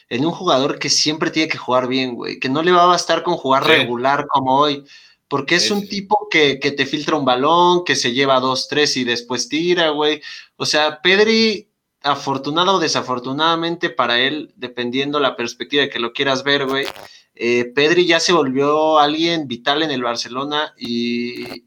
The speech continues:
Speaker 1: y tiene que jugar bien siempre. Digo, entiendo que a los dieciocho años es difícil mantener una regularidad, más en un equipo de estos, ¿no? Pero Pedri
Speaker 2: Sí.
Speaker 1: ya tiene que empezar a caerle el veinte de que tiene que jugar como Ansu, güey. O sea, Ansu yo no le he visto un mal
Speaker 2: Sí.
Speaker 1: partido en lo que va de la temporada.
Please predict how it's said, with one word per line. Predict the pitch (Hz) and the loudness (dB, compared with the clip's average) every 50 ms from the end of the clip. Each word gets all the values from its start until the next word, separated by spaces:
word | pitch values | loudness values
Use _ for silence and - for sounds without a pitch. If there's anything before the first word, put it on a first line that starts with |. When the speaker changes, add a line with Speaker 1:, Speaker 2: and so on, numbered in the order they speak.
| _ _ | _ _
Speaker 1:
y | - 127 - | -10 -10 -2
tiene | - 151 165 175 | 2 4 4 4
que | 175 - | 2 0
jugar | - - 147 135 135 | -2 0 0 0 2
bien | 139 143 143 | 0 0 2
siempre. | - 196 190 - 127 120 | 2 0 2 2 0 2
Digo, | 135 151 147 131 | 2 2 2 0
entiendo | 120 123 151 160 175 175 | 0 0 2 2 2 2
que | 151 135 | 2 0
a | |
los | 127 123 123 | -2 -2 -2
dieciocho | 127 127 - - 151 151 - 156 | 0 -2 0 0 0 0 0 0
años | 156 160 151 147 | 0 2 0 0
es | 151 139 | 0 0
difícil | 143 143 143 165 151 151 147 143 | -4 -4 -4 -4 -4 -4 -2 -4
mantener | 135 123 117 123 123 135 - 190 | -4 -4 -4 -4 -4 -2 -2 0
una | 180 160 151 | 0 0 0
regularidad, | 143 135 131 127 131 131 131 131 135 139 156 160 165 160 - - - - - - _ _ | -2 -2 -4 -2 -2 -2 0 2 2 4 4 2 2 0 -6 -12 -16 -18 -18 -20 _ _
más | - 147 156 151 165 | 0 2 2 4 2
en | 165 160 | 2 2
un | 160 | 2
equipo | 156 151 170 - 156 151 151 | 0 -2 -2 0 2 4 6
de | 175 | 6
estos, | 175 170 - - 127 117 117 127 | 4 2 0 -2 -6 -6 -4 -2
¿no? | 139 156 - - _ _ - - _ _ _ _ _ _ | -2 -4 -4 -6 _ _ -20 -20 _ _ _ _ _ _
Pero | 147 139 135 135 131 131 127 127 | 2 2 4 4 2 2 2 2
Pedri | 147 151 170 190 190 196 | 2 2 4 4 2 4
Speaker 2:
Sí. | 185 | 4
Speaker 1:
ya | 175 170 170 | 2 2 2
tiene | 180 180 180 190 185 | 2 2 2 2 2
que | 180 165 | 0 -2
empezar | 143 135 131 143 131 - 147 147 165 | -2 0 -2 -2 0 2 2 2 2
a | 165 160 | 2 2
caerle | 156 139 139 139 156 165 | 0 0 0 0 0 0
el | 151 143 | 0 0
veinte | 139 147 151 156 151 180 180 | 0 0 -2 0 0 0 0
de | 160 127 - | 0 0 -2
que | 123 120 | -4 -6
tiene | 117 143 151 170 165 | -4 -2 -2 -2 -2
que | - 135 | -4 -8
jugar | - - 123 131 135 - - - - - - | -8 -2 0 0 0 0 -4 -8 -14 -8 -4
como | 139 127 127 127 | -2 0 2 4
Ansu, | 135 156 196 - - - 120 | 2 2 2 0 -2 -4 -4
güey. | - 113 113 113 117 | -2 -2 0 0 0
O | 117 | 0
sea, | - 143 147 | 0 0 0
Ansu | 160 175 175 - 185 | 0 0 0 0 0
yo | 165 170 170 | 0 2 2
no | 175 170 | 2 2
le | 165 156 | 2 2
he | 147 | 2
visto | 147 147 147 - 151 | 2 0 0 -2 -2
un | 143 139 | 0 0
mal | 143 139 | 0 0
Speaker 2:
Sí. | 139 139 | 2 0
Speaker 1:
partido | 131 120 - - 147 156 143 | 0 -2 0 -4 -4 -4 -2
en | 123 | -2
lo | 120 120 120 | -4 -4 -4
que | - 131 | -2 0
va | 135 139 | 0 2
de | 139 | 2
la | 135 123 120 | 0 0 0
temporada. | 127 120 113 117 123 131 160 165 135 113 - | -2 -4 -2 0 2 2 4 4 2 0 -2